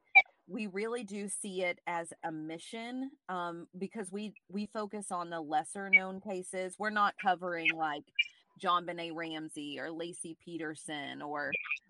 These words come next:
or any of those big cases that people already know about. Uh, we're covering the ones where it's barely gotten any media coverage, and those families deserve answers the same as, you know,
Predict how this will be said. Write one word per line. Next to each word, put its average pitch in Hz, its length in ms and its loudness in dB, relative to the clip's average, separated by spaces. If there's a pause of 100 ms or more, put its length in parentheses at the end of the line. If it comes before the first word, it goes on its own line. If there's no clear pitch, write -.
or 196 140 -2
any 208 180 -2
of 190 60 -6
those 185 220 -2
big 170 260 -4
cases 180 440 -4 (100)
that 151 260 6 (320)
people 196 340 -2
already 170 400 8
know 147 220 6
about. 123 380 -2 (260)
Uh, 180 60 -2 (160)
we're 214 180 -2
covering 190 400 -4
the 190 80 -2
ones 170 460 -4
where 156 500 -2 (520)
it's 196 160 -4
barely 185 440 -2
gotten 165 600 4
any 175 420 -6 (120)
media 185 480 -2
coverage, 202 800 -2
and 175 360 -6
those 190 300 0
families 196 540 -4
deserve 170 420 -6
answers 170 800 -6 (160)
the 180 100 -4
same 175 380 -4
as, 156 240 -4 (680)
you 185 140 -4
know, 147 360 -2